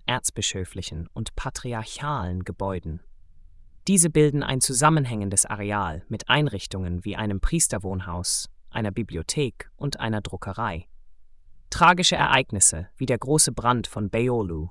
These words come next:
im Jahr achtzehnhundertsiebzig führten zu erheblichen Schäden,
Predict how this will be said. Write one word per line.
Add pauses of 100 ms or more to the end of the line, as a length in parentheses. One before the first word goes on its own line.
im
Jahr
achtzehnhundertsiebzig (180)
führten
zu
erheblichen
Schäden,